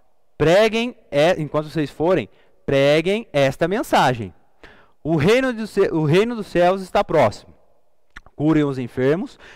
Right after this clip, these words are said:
ressuscitem os mortos, purifiquem os leprosos e expulsem os demônios." Coisas simples. Qualquer um faz isso. Se Jesus falou, qualquer um faz isso. Coisa simples. Vai lá,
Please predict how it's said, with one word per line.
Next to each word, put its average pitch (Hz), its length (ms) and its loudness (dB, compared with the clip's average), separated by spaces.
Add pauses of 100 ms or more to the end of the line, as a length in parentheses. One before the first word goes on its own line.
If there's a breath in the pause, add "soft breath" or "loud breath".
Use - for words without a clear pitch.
ressuscitem 190 500 -4
os 131 100 -6
mortos, 147 340 -2
purifiquem 190 560 -6
os 190 80 -8
leprosos 160 580 0
e 226 40 -4
expulsem 208 440 -6
os 220 80 -10
demônios." 147 520 -4 (640 soft breath)
Coisas 147 520 -4
simples. - 640 -8
Qualquer 415 320 -2
um 415 80 0
faz 147 260 0
isso. - 320 -14 (220)
Se 254 180 -8
Jesus 175 260 -4
falou, 208 340 0
qualquer 392 300 0
um 370 80 0
faz 330 280 0
isso. 220 260 -4 (320 soft breath)
Coisa 214 260 0
simples. 180 460 -6
Vai 208 160 0
lá, 214 200 4